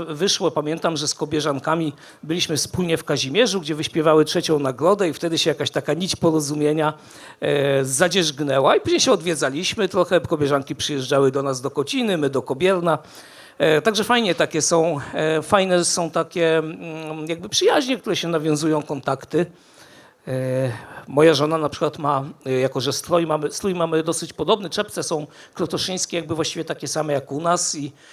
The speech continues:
od świętej pamięci Juzi moja, e, żona ma czepiec na przykład. I to też są fajne rzeczy, że, że one dostają, e, drugie życie. No ale do Adrem.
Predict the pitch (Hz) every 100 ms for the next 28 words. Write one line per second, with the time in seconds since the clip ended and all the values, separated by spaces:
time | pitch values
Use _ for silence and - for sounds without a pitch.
0 | - 165 156 175 151 160 147 151 147 -
1 | 131 120 131 147 139 135 131 120 - 127
2 | 123 123 120 120 120 117 - 123 107 90
3 | - - - - - 101 - 226 302 185
4 | - 156 - 123 131 127 120 117 113 120
5 | 113 - 113 120 120 117 117 135 120 113
6 | - - - - - - 120 117 139 143
7 | 127 - - - 214 180 165 139 117 -
8 | _ _ _ _ _ _ _ - - 107
9 | 101 135 147 - - 139 139 180 120